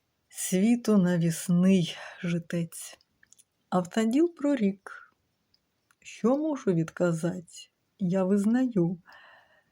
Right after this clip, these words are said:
що казав ти речі мудрі, як годиться мудраю. Та чи Бог не має сили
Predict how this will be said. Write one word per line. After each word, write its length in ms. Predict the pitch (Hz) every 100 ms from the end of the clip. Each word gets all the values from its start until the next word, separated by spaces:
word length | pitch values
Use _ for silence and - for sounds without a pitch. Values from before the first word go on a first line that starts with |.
| _ _ _ _ _ _
що 240 | - 185
казав 480 | 175 190 190 262 262
ти 120 | 202
речі 520 | 185 247 247 - 202
мудрі, 800 | 185 175 226 285 226 214 208 190 - - _ _ _ _ _ _ _
як 240 | - 208 226
годиться 680 | 180 170 160 202 233 - 202
мудраю. 840 | 170 170 165 170 160 233 202 165 - - - - - _ _ -
Та 140 | 202
чи 260 | 202 - 220
Бог 460 | 180 262 320 - 226
не 140 | 220
має 420 | 214 269 262 214
сили 720 | 202 - - 285 262 240 208